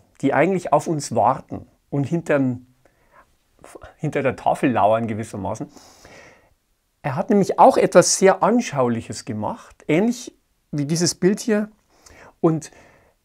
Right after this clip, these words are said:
diese Diagramme, die nach ihm benannt sind, die sind nicht mehr wegzudenken aus der theoretischen Physik, aus der Elementarteilchenphysik, die Feynman-Diagramme.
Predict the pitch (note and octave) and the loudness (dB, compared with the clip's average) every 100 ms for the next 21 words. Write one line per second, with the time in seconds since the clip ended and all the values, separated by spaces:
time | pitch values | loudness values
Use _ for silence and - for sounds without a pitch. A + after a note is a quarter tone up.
0 | _ _ _ _ _ _ - D#3 C#3+ B2+ | _ _ _ _ _ _ -6 -4 -2 0
1 | D3 C#3 C3 C#3+ A3+ D#3 C#3+ C#3 D3+ B2+ | 0 2 2 4 4 2 0 0 0 2
2 | B2+ G3+ - A#2+ F#2+ F2 - - C3 F3 | 0 -2 -6 -8 -8 -10 -14 -6 -2 0
3 | E3+ G#3 B3 - F3+ F3+ G#3 - - C#3+ | 0 0 0 -2 0 0 0 -6 -8 -4
4 | B2+ A2 - G#2 A2 A2 - G#2 G1+ - | -2 -2 -6 -6 -6 -4 -4 -4 -4 -10
5 | _ _ _ _ _ _ _ _ - C3 | _ _ _ _ _ _ _ _ -4 -2
6 | C#3 D#3+ C3+ A#2+ A2+ D3 A#2+ - - B2+ | -2 -6 -8 -8 -8 -6 -6 -4 -4 -2
7 | B2+ A#2+ A2 G#2+ G#2+ G2+ G#2+ A2+ A#2+ A#2+ | -4 -2 -4 -4 -6 -10 -14 -12 -12 -8
8 | C3 - A#2+ D#3 F3 A#2 G#2 G2+ G#2 F#2+ | -10 -2 0 0 -2 -4 -6 -6 -8 -8
9 | G2 F#2 G2 | -8 -10 -12